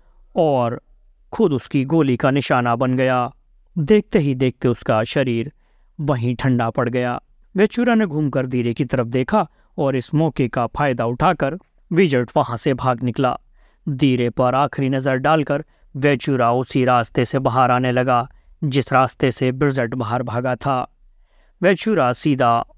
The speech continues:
होटल पहुंचा जहां पार्टी चल रही थी। उसने पूरी पार्टी में नज़रें दौड़ाईं मगर ब्रिजेट उसे कहीं नज़र नहीं आया। फिर आखिर में उसने ब्रिजेट की रखेल से उसके बारे में पूछा तो उसने बताया कि वो ऊपर फ्लोर पर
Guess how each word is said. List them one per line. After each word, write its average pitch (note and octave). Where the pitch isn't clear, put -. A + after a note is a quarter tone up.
होटल B2+
पहुंचा B2+
जहां C3
पार्टी B2
चल A#2+
रही A2+
थी। C3
उसने B2+
पूरी B2
पार्टी C#3
में C3
नज़रें C#3
दौड़ाईं D3+
मगर C3
ब्रिजेट B2
उसे B2
कहीं A#2+
नज़र A#2+
नहीं B2+
आया। B2
फिर B2
आखिर C#3+
में B2+
उसने B2+
ब्रिजेट C#3
की B2+
रखेल B2
से C3+
उसके C3
बारे B2+
में A#2+
पूछा D#3+
तो B2+
उसने B2
बताया C3+
कि C#3+
वो B2+
ऊपर B2+
फ्लोर D3+
पर B2+